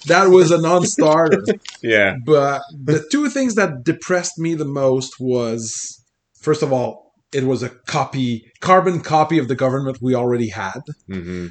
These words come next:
Speaker 1: So basically you had a prime minister cynically triggering an election,
Speaker 2: Yeah.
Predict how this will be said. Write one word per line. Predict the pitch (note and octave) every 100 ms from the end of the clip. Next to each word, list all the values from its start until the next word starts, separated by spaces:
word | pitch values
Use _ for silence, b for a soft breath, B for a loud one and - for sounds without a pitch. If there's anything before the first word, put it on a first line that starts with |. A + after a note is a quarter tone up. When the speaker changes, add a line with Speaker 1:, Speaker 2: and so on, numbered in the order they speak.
| -
Speaker 1:
So | D#3+
basically | C3 D#3 D#3+ G3 F3 F3+
you | E3 D#3+
had | C3 D3 D3 C#3+ - _ _ _ _ _ _ _ - _ _
a | D#3 C3+ B2+
prime | - F3+ G#3
minister | G#3 G3 F#3 - D#3+
cynically | D#3 - A3+ A3 G#3+ F#3 F#3
triggering | - F#3+ F3+ E3+ D#3+
an | C#3
election, | C3 D3 D3+ - A2+ A2 A#2
Speaker 2:
Yeah. | E2+ D#2+ E2